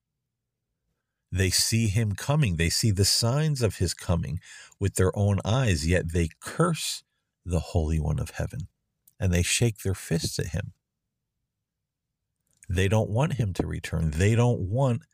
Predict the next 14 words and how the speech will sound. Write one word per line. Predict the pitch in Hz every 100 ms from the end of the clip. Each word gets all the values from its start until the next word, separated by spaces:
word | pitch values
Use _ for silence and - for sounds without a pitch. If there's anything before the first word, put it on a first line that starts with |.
| _ _ _ _ 92
God. | 87 104 107 87
They | 87 87
don't | 104 -
want | 90 127 104 - _ _ _ _ _ _ _ _ _ _ _
a | 95 85
spiritual | - - 92 92 - 95 80 -
king | - 139 120 107 117
or | - 101 85 85
ruler | 90 135 131 98 123 147 _ _ _ _ _ _ _ _ _ _ _ _ _ _ _ _ _ _ _ _ _ _ _ _ _ _ _ _ _ _
because | 92 - 117 95
they | 95 113
want | 98 156 -
to | 90
be | 76 80 78